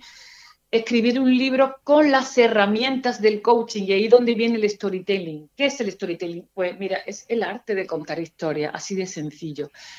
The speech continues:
Entonces, las historias nos emocionan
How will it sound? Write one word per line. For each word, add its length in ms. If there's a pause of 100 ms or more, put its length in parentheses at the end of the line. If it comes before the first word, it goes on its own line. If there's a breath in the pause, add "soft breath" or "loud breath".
(340 loud breath)
Entonces, 600 (320 loud breath)
las 180
historias 420
nos 160
emocionan 720